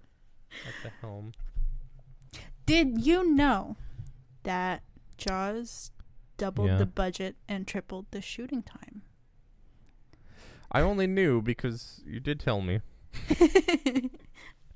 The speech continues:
Speaker 2: I, I went to a musical about, and this is me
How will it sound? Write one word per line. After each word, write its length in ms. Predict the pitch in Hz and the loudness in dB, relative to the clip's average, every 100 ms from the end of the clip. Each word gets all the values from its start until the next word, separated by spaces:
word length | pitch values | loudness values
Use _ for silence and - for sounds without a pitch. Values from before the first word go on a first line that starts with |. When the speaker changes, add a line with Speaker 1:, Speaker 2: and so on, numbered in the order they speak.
| 233 - | -4 0
Speaker 2:
I, 240 | 285 349 349 - - - - - - - - - | 2 0 -4 -18 -18 -18 -18 -16 -18 -18 -6 0
I 160 | 226 | 2
went 320 | 226 226 240 - | 2 0 -2 -4
to 340 | - 247 233 | -4 0 -2
a 560 | 208 214 208 208 214 214 | -2 -2 0 0 -2 -4
musical 560 | 208 196 196 202 220 226 | -6 -4 -4 -2 -4 -4
about, 420 | 208 190 180 214 | -4 -6 -6 -6
and 140 | 233 226 | 0 0
this 140 | 233 | 2
is 180 | 233 - | 2 2
me 400 | 202 196 190 | 2 -2 -6